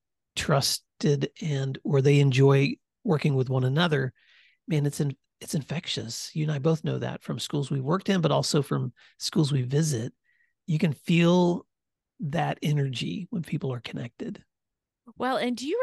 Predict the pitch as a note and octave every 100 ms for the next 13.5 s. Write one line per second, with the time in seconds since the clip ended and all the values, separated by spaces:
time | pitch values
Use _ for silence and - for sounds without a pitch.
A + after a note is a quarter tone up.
0 | G#4+ B3+ G#3 G#3 G3+ F3+ - G#3 A3+ -
1 | G#3 G#3 G#3+ B3+ C4+ A3+ G3 G#3 F#3 F3+
2 | E3 E3 D#3+ - - F3+ F#3+ G#3+ A3+ -
3 | _ F3 F#3+ E3 F3+ E3 E3+ - G3+ F3
4 | D#3 - F3+ E3+ D#3+ D#3 D#3+ F3 F#3+ F3
5 | D#3+ D#3+ - F#3+ E3 D3+ D3+ D3 - -
6 | - _ - F3 E3+ F3+ E3+ E3 D3+ C#3
7 | - E3 D#3 D3+ E3+ F3+ E3+ G3 G3 F3
8 | F#3 - D#3 D3+ - _ - A#3+ - -
9 | _ F3+ F3 F3 F#3 A3 A#3 A3 G#3+ F3+
10 | F3 - D#3 D3 - F3 - G#3+ A#3 G#3+
11 | - F3 D#3 E3 D#3 D#3 D#3 - - -
12 | - A#3+ B3+ A#3+ F3+ E3 D3 - D#3 -
13 | D#3 C3 B2+ F2